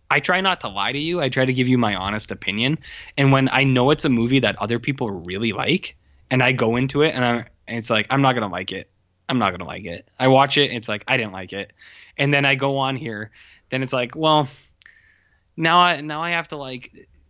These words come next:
say that I didn't like this movie, and I know other people like it." And so here's the thing with Mandy. <laughs> I didn't think I was gonna like it. I never thought I was gonna like it because I don't like Panos Cosmatos. I don't,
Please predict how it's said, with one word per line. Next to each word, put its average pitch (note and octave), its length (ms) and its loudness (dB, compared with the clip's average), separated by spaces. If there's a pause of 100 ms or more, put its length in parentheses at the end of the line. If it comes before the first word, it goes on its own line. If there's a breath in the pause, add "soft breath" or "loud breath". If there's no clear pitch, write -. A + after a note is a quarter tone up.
(840 loud breath)
say C3+ 380 -2
that C#3+ 160 2
I C3 120 2
didn't C3 240 -2
like A#2+ 240 -6
this B2 180 -4
movie, B2 480 0
and A#2+ 100 -2
I A2+ 60 2
know A#2 240 2
other A#2+ 180 2
people A2+ 300 -4
like G#2 240 -2
it." B2+ 160 0
And E3 180 2 (260 loud breath)
so F#3+ 180 4
here's C4 240 2
the E4 100 4
thing F#3 160 2
with D3 120 2
Mandy. G2 340 -2
<laughs> - 1300 -18
I E3+ 140 4
didn't G#3 400 4
think G#3 260 0
I G3 40 4
was F#3 140 -2
gonna E3+ 160 -4
like D3 240 -2
it. - 120 -20 (600)
I D#3 80 0
never D#3+ 380 2
thought D#3+ 200 -2
I D3+ 40 0
was D3 120 -4
gonna C3 160 -4
like A2 220 -6
it - 160 -18
because C#3 380 0
I D#3+ 140 -2
don't F3+ 280 0
like D3+ 280 -2
Panos B2+ 460 -4
Cosmatos. G2+ 800 -4 (1040)
I - 40 0
don't, D3 340 2